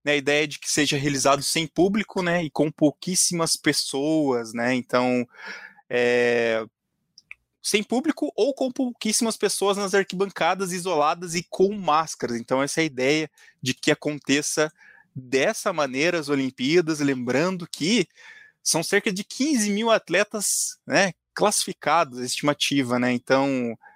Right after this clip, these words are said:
a quantidade é bastante. É, uma coisa é certa que se-, será uma Olimpíada atípica, né? Não vai ter aquela famosa farra, né, na Vila dos Atletas, né? Nem aglomeração de turistas. Então, é dessa maneira que tá sendo organizada as Olimpíadas.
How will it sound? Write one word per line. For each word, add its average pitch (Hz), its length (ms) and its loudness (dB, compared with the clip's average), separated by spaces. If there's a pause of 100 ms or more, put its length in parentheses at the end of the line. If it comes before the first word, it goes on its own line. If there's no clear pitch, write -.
(120)
a - 60 -6
quantidade 135 500 0
é 143 60 2
bastante. 147 800 -2 (680)
É, 135 420 2
uma 139 160 -6
coisa 139 240 -4
é - 20 -2
certa 135 320 0
que - 100 -12
se-, 139 320 2
será 135 300 0
uma 135 160 -2
Olimpíada 131 640 0
atípica, - 840 -2
né? 151 160 2
Não 147 180 -6
vai 147 180 2
ter 147 200 -2
aquela 143 500 2 (280)
famosa 139 520 0
farra, 147 560 -2
né, 131 140 -2
na 127 100 0
Vila 127 240 0
dos 120 160 -4
Atletas, 131 580 0
né? 131 160 2
Nem 127 300 0
aglomeração 156 680 0
de 147 120 -6
turistas. 139 640 0
Então, 127 540 2 (580)
é - 120 4
dessa 139 460 -2
maneira 151 340 0
que - 100 -14
tá 151 80 0
sendo 143 280 -2
organizada 135 640 2
as 135 100 -4
Olimpíadas. 185 880 0